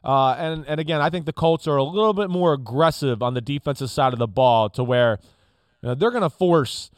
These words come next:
the Jets to have to make throws, Mike White make throws down the field in the pocket. He's not gonna give 'em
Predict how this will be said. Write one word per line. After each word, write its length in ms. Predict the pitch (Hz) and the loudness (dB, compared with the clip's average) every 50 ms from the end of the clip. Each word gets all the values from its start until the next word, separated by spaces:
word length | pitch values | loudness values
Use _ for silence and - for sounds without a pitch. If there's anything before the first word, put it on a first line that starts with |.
| _ _ _ _ _ | _ _ _ _ _
the 140 | - 151 139 | -4 -4 -2
Jets 360 | 117 135 156 151 139 - - | 0 2 2 2 2 0 -4
to 220 | - 151 143 131 123 | -2 0 0 2 2
have 240 | 123 160 151 147 - | 2 2 2 2 0
to 100 | 143 135 | -4 -4
make 320 | 131 131 147 143 147 - | -2 -2 -2 -2 -2 -4
throws, 520 | - - 120 135 143 139 120 110 101 92 101 | -8 -6 0 4 4 4 4 4 0 -2 -4
Mike 280 | 127 139 139 143 - | -2 -2 -2 -2 -4
White 320 | 131 127 139 139 135 - 113 | -2 0 2 2 2 0 -4
make 360 | 117 127 131 143 147 117 _ | -6 -4 -2 -2 -2 -4 _
throws 480 | - - 120 139 143 139 127 117 101 95 | -10 -4 0 2 4 4 2 2 -2 -2
down 280 | 92 135 135 143 143 | -2 0 0 0 -2
the 100 | 131 113 | -4 -6
field 300 | - - 147 143 131 123 | -4 -2 0 0 0 0
in 80 | 127 127 | -2 -6
the 40 | 113 | -6
pocket. 360 | - 147 139 123 117 - 123 | -2 0 0 0 0 -2 -4
He's 120 | 143 151 | -6 -2
not 160 | 196 226 233 | -2 -2 -2
gonna 160 | 226 226 202 175 | 0 -2 -4 -2
give 240 | 143 185 196 185 | 0 0 0 2
'em 200 | 175 170 156 127 | 2 0 -2 -4